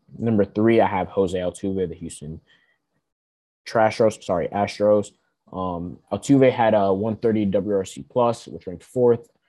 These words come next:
uh, three thirty-two xwOBA, which ranked ninth, um, negative three defensive runs saved, which ranked eleventh, outs above average, he had five, which ranked tenth, and then a war of five point two, which ranked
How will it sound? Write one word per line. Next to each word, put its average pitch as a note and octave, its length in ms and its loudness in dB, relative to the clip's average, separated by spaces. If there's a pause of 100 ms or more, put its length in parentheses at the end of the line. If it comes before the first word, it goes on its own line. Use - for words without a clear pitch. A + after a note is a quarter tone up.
(260)
uh, F2+ 220 -4
three A#2 200 -2
thirty-two G#2 500 -4
xwOBA, G#2 500 0
which F2+ 160 -8
ranked F2 220 -12
ninth, G2+ 420 -8 (500)
um, F2 480 -8 (360)
negative G#2 300 0
three G#2+ 100 0
defensive F#2+ 320 -6
runs F2+ 240 -6
saved, G2+ 480 0
which - 240 -14
ranked F2+ 220 -10
eleventh, F#2+ 500 -4 (300)
outs G2 160 -6
above F#2 200 -8
average, G2 260 -2
he G2+ 40 -4
had D#2 120 -6
five, F#2 580 -4
which - 160 -16
ranked E2 180 -14
tenth, F#2+ 260 -12 (220)
and E2+ 140 -12
then E2+ 80 -10
a E2 60 -8
war E2+ 240 -2
of - 120 -6
five F2 200 -8
point E2+ 180 -10
two, - 140 -10
which E2 240 -10
ranked D#2+ 220 -16